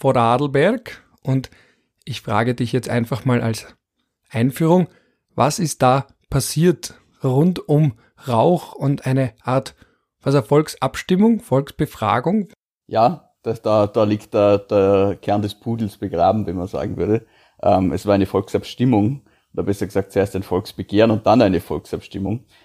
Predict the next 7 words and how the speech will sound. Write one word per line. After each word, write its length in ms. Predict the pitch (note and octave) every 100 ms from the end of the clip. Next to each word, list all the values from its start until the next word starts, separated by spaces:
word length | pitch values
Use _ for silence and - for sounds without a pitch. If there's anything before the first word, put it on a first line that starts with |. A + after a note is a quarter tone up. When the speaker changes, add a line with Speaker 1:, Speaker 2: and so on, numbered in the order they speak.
| _
Speaker 2:
Es 120 | -
ist 140 | G#2+ G2+
nämlich 320 | F#2+ F#2+ -
so, 240 | - G2
dass, 360 | G2+ G2 F#2+ - -
äh, 260 | F#2 F2 G2 - _ _ _ -
die 480 | E2+ E2+ E2+ G2+